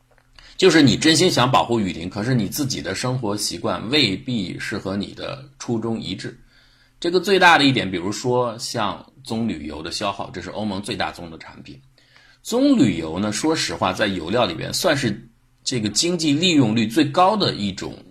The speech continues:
方式了，就是对土地的需求等等，算是最集约式的一种作物，而且它非常的便宜，所以棕榈油的市场现在增长非常之快。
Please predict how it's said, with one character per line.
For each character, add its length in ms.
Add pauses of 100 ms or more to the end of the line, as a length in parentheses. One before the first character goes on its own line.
(120)
方 280
式 200
了， 280 (360)
就 140
是 100
对 180
土 320
地 180
的 100
需 220
求 240
等 200
等， 200 (500)
算 380
是 160
最 560 (260)
集 180
约 240
式 260
的 160
一 120
种 180
作 200
物， 240 (580)
而 140
且 120
它 120
非 140
常 140
的 80
便 440
宜， 320
所 140
以 80
棕 260
榈 140
油 220
的 100
市 160
场 140
现 80
在 120
增 300
长 160
非 180
常 200
之 120
快。 220